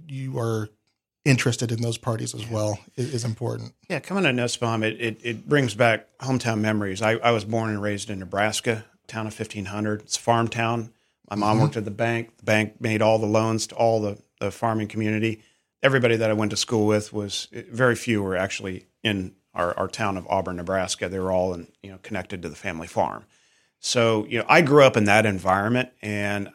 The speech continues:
Speaker 2: everybody's voice matters. Everybody counts in this, in this world. And, uh, you know, when you're doing advocacy for this industry, you gotta make certain that, uh, you're counting everybody. And I'll put any one of our members before a senator, a House member, even at the White House,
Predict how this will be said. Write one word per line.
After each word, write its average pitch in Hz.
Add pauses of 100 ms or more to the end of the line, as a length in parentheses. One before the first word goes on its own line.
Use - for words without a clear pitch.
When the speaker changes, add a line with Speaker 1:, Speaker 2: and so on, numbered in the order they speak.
(180)
Speaker 2:
everybody's 123
voice 98
matters. 78 (800)
Everybody 139
counts - (180)
in 87
this, 85
in 92
this 85
world. - (100)
And, 87
uh, 87 (540)
you 101
know, 92
when 95
you're 110
doing 143
advocacy 135
for 120
this 113
industry, 113
you 110
gotta 107
make 104
certain 107
that, 101
uh, 95 (480)
you're 127
counting 113
everybody. 87 (140)
And 92
I'll 123
put -
any 139
one 123
of 113
our 101
members 95 (340)
before 104
a 98
senator, 113
a 82
House 98
member, 101
even 101
at 113
the 123
White 113
House, 95